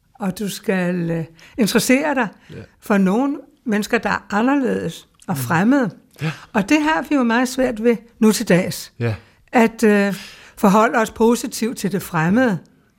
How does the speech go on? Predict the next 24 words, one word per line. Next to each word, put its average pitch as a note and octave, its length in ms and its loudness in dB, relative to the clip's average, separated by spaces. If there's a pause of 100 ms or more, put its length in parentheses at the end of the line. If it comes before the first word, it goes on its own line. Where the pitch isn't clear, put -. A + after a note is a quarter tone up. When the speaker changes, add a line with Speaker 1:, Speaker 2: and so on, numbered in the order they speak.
(360)
Speaker 2:
Ja, A#2+ 220 0 (100)
fordi A2+ 180 -2
vi A2 220 0
vender A#2+ 200 2
os A#2+ 140 0
jo G2+ 100 0
også E3+ 220 0
til F3+ 260 2 (120)
at G#2 160 2
blive A2 180 -2
mødt B2 380 0
af G2+ 160 -8
det, C3 240 -2
som, E2 420 -4 (140)
som, E2+ 460 -2
øh, F2 300 -2
<laughs> - 80 -12
algoritmerne, A#2 680 0
øh, D#2 120 -10 (280)
forventer, A2 580 0
vi F#2+ 80 -4
gerne B2 380 2
vil D#2 120 -8
have, D2+ 160 -10